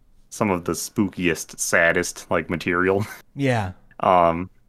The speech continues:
Speaker 1: it's such a tragic backstory, and then they hit you with, like, the goofy shonen episode, and you're like, Well,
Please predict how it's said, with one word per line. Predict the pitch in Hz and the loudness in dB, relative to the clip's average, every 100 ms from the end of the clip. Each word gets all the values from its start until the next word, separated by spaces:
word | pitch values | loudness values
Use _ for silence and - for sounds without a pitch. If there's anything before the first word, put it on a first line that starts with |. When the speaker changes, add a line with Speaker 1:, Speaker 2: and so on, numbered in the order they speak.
| - | -4
Speaker 1:
it's | - 101 | 2 2
such | - 113 | 4 4
a | 101 | 4
tragic | - 107 95 98 90 | 4 6 6 4 4
backstory, | 85 87 - 101 98 98 | 2 2 2 4 6 6
and | 95 | 4
then | 98 | 4
they | 95 92 | 4 4
hit | 101 | 2
you | - 98 | 0 0
with, | 95 90 | 0 2
like, | 90 85 | 0 0
the | 87 | -2
goofy | 92 95 - 95 | 0 0 0 -2
shonen | - - 85 92 98 | 0 0 2 0 0
episode, | 92 - 104 110 104 107 | 0 0 0 2 4 2
and | 98 | -2
you're | 92 | -4
like, | 90 92 - | -4 -4 -6
Well, | 120 113 113 | -4 -2 -4